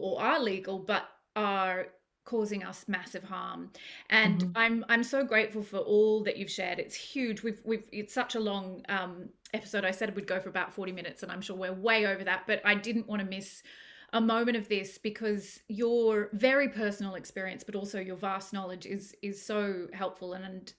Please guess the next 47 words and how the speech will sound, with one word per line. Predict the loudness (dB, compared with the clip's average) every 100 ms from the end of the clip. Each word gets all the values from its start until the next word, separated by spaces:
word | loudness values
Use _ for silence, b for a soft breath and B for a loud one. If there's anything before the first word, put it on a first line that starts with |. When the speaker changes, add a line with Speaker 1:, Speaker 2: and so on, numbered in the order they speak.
| -4
Speaker 1:
yeah, | 0 0 0
your | 2 4
willingness | 2 2 0 -4
just | -10 -14 -14
to | -20 _ -10
talk | -8 -6
it | -6
all | -6 -6
out | -6 -6
with | -8
me, | -8 -10 -8 -6
I |
really | -4 -6 -6 -8
appreciate. | -8 -10 -8 -10 -10 -12 -12 -16 B B B B B B B B
I | 2
wanna | 2 4
ask | 4 4
Speaker 2:
Mm-hmm. | 0
Speaker 1:
you |
a | -4
few | -4 -4
questions | -4 -6 -4 -4 -4 -4
that | -4
are | -4 -2
more | 0 0
personal, | 0 -2 -4 -2 -2
just | 0 -2 -2
to | 0
end, | 0 0 0
so | 2 6
we | 8
can | 8
Speaker 2:
Mm-hmm. | 4
Speaker 1:
get | -6 -6
to | 2
know | 6
you | 6
Speaker 2:
Mm-hmm. | 4
Speaker 1:
a |
little | -4 -8
bit. | -6 -6 -10 B B B B B -2
What | 2 2 0
do | -2
people | 0 0 2
misunderstand | 0 0 -2 -2 -4 -4 -6 -6
about | -12 -12 -12
you? | -10 -10